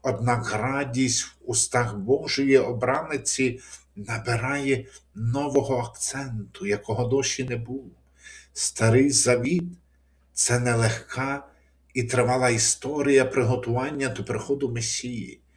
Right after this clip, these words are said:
Але велич Божа повинна була з'явитися вже в Новому Завіті. Тому вже те, що відбувалося перед Марією, було тільки надією людства.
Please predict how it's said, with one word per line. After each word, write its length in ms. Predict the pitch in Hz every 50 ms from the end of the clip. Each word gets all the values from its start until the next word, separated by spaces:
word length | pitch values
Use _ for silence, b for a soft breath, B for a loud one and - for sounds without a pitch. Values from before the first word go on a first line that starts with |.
| b b b b b b b b b
Але 220 | - 117 120 127 131
велич 680 | 131 120 117 117 156 151 151 147 131 147 143 - - 107
Божа 500 | 98 92 104 127 151 - - 120 143 143
повинна 560 | 139 - 139 139 143 151 160 147 143 143 143
була 300 | 131 127 139 143 147 143
з'явитися 760 | 139 - - 135 123 131 147 165 156 - 143 123 - - 139
вже 240 | 131 123 110 117 131
в 100 | 131 123
Новому 540 | 131 131 135 143 151 151 147 139 135 131
Завіті. 760 | 123 - - 123 123 131 147 160 - - - - 175 175 175 B B B B B B B B B B B
Тому 440 | - - 123 123 131 139 139 147 143 131 123 B B B B -
вже 360 | 98 98 92 - - 135 139 139
те, 340 | 139 - - 151 156 160
що 320 | 156 - - - - 139 135
відбувалося 880 | 139 135 117 110 120 139 135 139 139 147 160 156 151 147 143 - - 139
перед 360 | - - 139 127 127 117 117
Марією, 920 | 127 131 131 131 127 139 160 170 160 156 147 135 123 117 110 101 95 92 B B B B B B B -
було 240 | 131 131 131 139
тільки 680 | 131 135 - - 156 165 170 165 160 147 - - 156 143
надією 520 | 131 135 127 - - 131 131 131 131 123
людства. 840 | 123 120 123 123 123 123 123 - - - - - - - 87 82